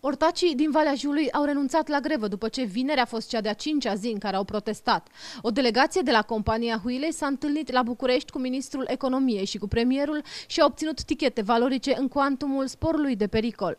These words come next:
Consiliul de administrație al companiei naționale a Huilei s-a întrunit sâmbătă la Petroșani și l-a mandatat pe directorul general Constantin Jujan să semneze documentele necesare în conformitate cu hotărârea luată vineri la București,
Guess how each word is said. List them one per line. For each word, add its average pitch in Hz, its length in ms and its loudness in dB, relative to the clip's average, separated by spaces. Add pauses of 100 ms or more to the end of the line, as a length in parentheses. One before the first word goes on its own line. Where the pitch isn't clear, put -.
Consiliul 330 460 6
de 240 140 6
administrație 277 760 2
al 190 60 0
companiei 214 500 0
naționale 208 540 0
a 175 180 0
Huilei 240 320 0
s-a - 260 2
întrunit 240 440 0
sâmbătă 214 500 -2
la 262 120 4
Petroșani 240 600 -2 (300)
și - 160 0
l-a 277 160 8
mandatat 262 580 6
pe 226 120 2
directorul 214 520 2
general 262 440 4
Constantin 247 540 0
Jujan 262 320 0
să 277 120 -2
semneze 269 440 0
documentele 220 520 0
necesare 254 600 0 (260)
în 262 100 -2
conformitate 254 720 2
cu 214 140 -4
hotărârea 220 500 0
luată 196 280 2
vineri 226 320 0
la 214 100 4
București, 240 500 0